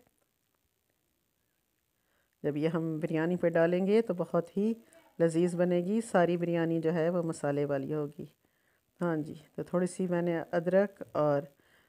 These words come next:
कश की हुई और थोड़ा सा धनिया और पुदीना डाल दिया। अब मैंने जो चावल बॉयल किए थे, वो मैं इस तरह से रखती हूँ दूसरे पतीले में।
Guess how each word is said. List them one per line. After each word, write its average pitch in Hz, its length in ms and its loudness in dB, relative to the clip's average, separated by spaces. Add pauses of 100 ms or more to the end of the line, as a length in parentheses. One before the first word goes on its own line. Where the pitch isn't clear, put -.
(640)
कश 170 200 0
की 185 220 -2
हुई 196 280 0
और 165 240 -4
थोड़ा 160 220 -2
सा 160 280 -4
धनिया 165 520 -2
और - 140 -6
पुदीना 143 440 -4
डाल - 260 -4
दिया। - 280 -14 (420)
अब 165 120 -4
मैंने 165 300 0 (520)
जो - 120 -10 (400)
चावल 190 360 6
बॉयल 202 300 8
किए 190 300 0
थे, 202 240 0
वो - 840 -8
मैं 160 140 0
इस 156 140 -6
तरह 170 200 0
से 151 220 -2
रखती 151 300 -4
हूँ 226 280 0
दूसरे 180 380 -2
पतीले 180 420 0
में। 220 160 2